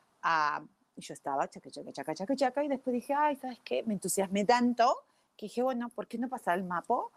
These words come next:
arriba también?". Digo, "Ya que está, no me va a llevar mucho tiempo". Y te juro que generalmente me lleva mucho tiempo, pero ese día, como estaba disfrutándolo,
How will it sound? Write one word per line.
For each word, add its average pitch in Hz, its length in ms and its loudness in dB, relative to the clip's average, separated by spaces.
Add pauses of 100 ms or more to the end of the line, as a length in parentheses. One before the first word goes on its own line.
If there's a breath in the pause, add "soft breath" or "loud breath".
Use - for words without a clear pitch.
(480 soft breath)
arriba 180 340 4
también?". 202 540 -4 (580)
Digo, 190 160 -16
"Ya 262 160 -4
que 269 80 -8
está, - 380 -2
no 466 80 -4
me 311 80 2
va 175 60 6
a 170 40 4
llevar 156 240 0
mucho 147 240 -12
tiempo". 247 240 -2
Y 220 100 -4
te 185 120 2
juro 214 400 2
que 277 100 -8
generalmente 196 380 -2
me 202 80 -2
lleva 180 280 2
mucho 185 320 -2
tiempo, 226 360 0
pero - 120 0
ese 220 180 -2
día, 208 200 4
como 147 160 -16
estaba 240 320 -2
disfrutándolo, 208 840 2